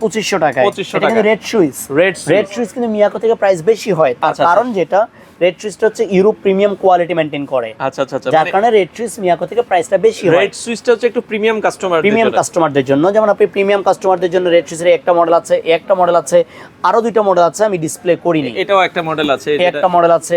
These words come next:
Speaker 1: এই যে এখানে
Speaker 2: আচ্ছা,
Speaker 1: ডিসপ্লে
Speaker 2: এই,
Speaker 1: আছে।
Speaker 2: এই যে তিন লিটার।
Speaker 1: জি, মিয়াকোর মধ্যে একটা মডেল আছে দুই লিটারের মধ্যে,
Speaker 2: আচ্ছা।
Speaker 1: টু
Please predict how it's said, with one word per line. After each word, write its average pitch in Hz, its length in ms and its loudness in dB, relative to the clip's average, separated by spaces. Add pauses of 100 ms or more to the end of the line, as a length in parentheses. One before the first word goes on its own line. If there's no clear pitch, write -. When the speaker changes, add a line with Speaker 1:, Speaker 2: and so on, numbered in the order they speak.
(100)
Speaker 1:
এই 156 60 -4
যে 160 120 0
এখানে 160 180 0
Speaker 2:
আচ্ছা, 156 80 -8
Speaker 1:
ডিসপ্লে 147 280 -2
Speaker 2:
এই, 165 60 6
Speaker 1:
আছে। 160 160 -4 (140)
Speaker 2:
এই 139 80 -8
যে 135 140 -10
তিন 156 180 -10
লিটার। 147 240 -6
Speaker 1:
জি, 131 60 -4 (240)
মিয়াকোর 180 340 2
মধ্যে 180 160 2 (120)
একটা - 200 -6
মডেল 170 200 2
আছে 170 160 -4
দুই 170 120 0
লিটারের 165 300 0
মধ্যে, 160 180 -2 (300)
Speaker 2:
আচ্ছা। - 180 -8
Speaker 1:
টু 202 40 2